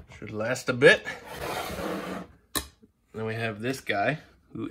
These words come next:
is off to his new home tomorrow, but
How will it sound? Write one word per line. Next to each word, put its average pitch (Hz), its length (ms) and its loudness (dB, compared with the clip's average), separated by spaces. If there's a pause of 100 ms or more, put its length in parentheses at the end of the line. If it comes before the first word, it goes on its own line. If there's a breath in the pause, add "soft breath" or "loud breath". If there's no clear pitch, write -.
is 110 160 -4
off 113 220 4
to 127 100 -4
his 110 160 -2
new 117 180 -2
home 120 360 0
tomorrow, 117 760 0 (1300)
but - 320 -2